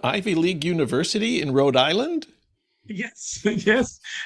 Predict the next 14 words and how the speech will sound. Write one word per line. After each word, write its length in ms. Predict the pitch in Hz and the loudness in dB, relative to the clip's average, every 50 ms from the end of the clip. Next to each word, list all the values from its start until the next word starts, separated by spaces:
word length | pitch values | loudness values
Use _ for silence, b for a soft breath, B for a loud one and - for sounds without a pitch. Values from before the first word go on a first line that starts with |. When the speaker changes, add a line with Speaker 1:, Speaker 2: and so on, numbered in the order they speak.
| B _ - | B _ 0
Speaker 2:
It, 280 | - 185 - 254 247 175 | 0 2 2 2 2 2
they 140 | 190 196 | 2 2
have 160 | 175 220 226 254 | 4 2 0 2
a 40 | 254 | 2
little 240 | 240 233 233 208 190 | 2 2 2 0 -2
plaque 360 | - - 175 185 240 269 - 262 | 0 0 2 2 2 2 0 -2
up 180 | 202 175 170 | -4 -2 0
there 240 | 160 165 151 147 156 | 2 2 2 2 0
saying, 300 | 151 - 165 165 160 156 | 0 0 -2 0 0 -2
you 100 | 156 160 | -2 0
know, 200 | 160 156 160 156 | 0 2 0 0
he 180 | 135 156 160 156 | 0 -2 -2 0
made 260 | 147 151 151 156 151 | 0 0 0 0 0
his, 220 | 156 151 143 147 | -2 -4 -6 -8